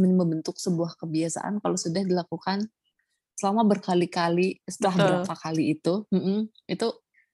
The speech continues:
Speaker 1: kamu pasti akan ingat kalau itu jadi kebiasaan kamu, gitu sih.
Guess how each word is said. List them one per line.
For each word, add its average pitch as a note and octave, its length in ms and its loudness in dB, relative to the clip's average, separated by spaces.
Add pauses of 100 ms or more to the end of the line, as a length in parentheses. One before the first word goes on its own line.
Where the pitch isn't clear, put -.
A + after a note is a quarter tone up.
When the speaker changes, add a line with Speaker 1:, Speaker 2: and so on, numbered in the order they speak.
(180)
Speaker 1:
kamu G3+ 200 -2
pasti G#3+ 260 -4
akan F3 400 -2
ingat F#3 340 -2
kalau E3 200 0
itu E3+ 220 -6
jadi E3+ 240 2
kebiasaan D3+ 680 -4
kamu, D#3 580 0
gitu - 220 -10
sih. D3 200 -4